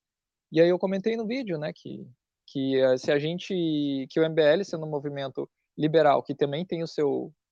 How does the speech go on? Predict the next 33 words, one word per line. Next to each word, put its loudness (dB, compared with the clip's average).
seu, -4
as -2
suas 0
ações -4
válidas, 2
né, -8
que -20
teve -2
o -4
seu, -6
teve 0
seus -2
momentos, -6
ah, 0
brigar 2
com -4
o -2
Novo, -2
que -14
também -2
é -4
um -10
partido 0
liberal, 0
que -6
também -2
tem -6
ótimos, -2
ótimos -2
parlamentares, 0
todo 2
mundo -2
perde. -2